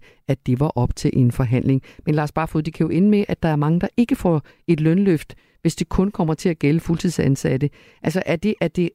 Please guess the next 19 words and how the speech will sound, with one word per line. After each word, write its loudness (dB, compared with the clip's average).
også, 0
tænker 0
du, 0
regeringens 0
måde 2
at -4
dække 0
sig 0
ind 0
på 0
at -2
sige, 0
det 2
er 0
noget, 0
vi 0
skal -2
forhandle, 0
øh, 2